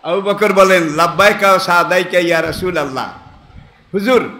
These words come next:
কি করতে হবে?" কয়, "ঘোড়া একটা দরকার, দেখো না, জালিমের থাপ্পড় মেরেছে, এখন তো এই লোকজন নিয়ে এখনই আসবে, দেরি করবে না,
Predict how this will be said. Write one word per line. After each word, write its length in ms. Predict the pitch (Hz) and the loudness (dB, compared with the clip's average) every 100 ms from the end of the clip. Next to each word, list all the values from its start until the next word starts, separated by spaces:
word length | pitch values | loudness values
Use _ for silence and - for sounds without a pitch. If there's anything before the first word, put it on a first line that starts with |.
| - - _ _ _ _ _ _ _ _ _ _ _ - | -20 -20 _ _ _ _ _ _ _ _ _ _ _ -10
কি 100 | 226 | 2
করতে 340 | 247 247 254 | 2 4 6
হবে?" 280 | 233 180 135 123 | 6 6 -2 -2
কয়, 120 | 175 | -4
"ঘোড়া 300 | 165 170 190 | -2 0 2
একটা 220 | 202 202 202 | 0 -2 -4
দরকার, 400 | 175 151 156 139 | -4 -4 -6 -6
দেখো 200 | 156 180 | -6 -6
না, 140 | 190 190 - _ - 123 | -8 -12 -20 _ -20 -10
জালিমের 400 | 156 165 165 175 185 | -6 -4 -4 -6 -8
থাপ্পড় 320 | 165 156 175 185 | -10 -10 -8 -8
মেরেছে, 360 | 175 170 - | -6 -8 -8
এখন 240 | 151 165 165 | -10 -10 -10
তো 100 | 185 | -6
এই 120 | 180 | -6
লোকজন 380 | 180 165 151 175 | -6 -10 -10 -10
নিয়ে 280 | 170 170 170 | -8 -6 -6
এখনই 360 | 165 185 196 | -8 -12 -8
আসবে, 380 | 170 131 117 113 - _ _ _ _ | -8 -8 -12 -16 -18 _ _ _ _
দেরি 280 | 135 196 202 | -4 -2 -2
করবে 340 | 180 208 214 | -2 -2 -2
না, 220 | 196 135 | -2 -4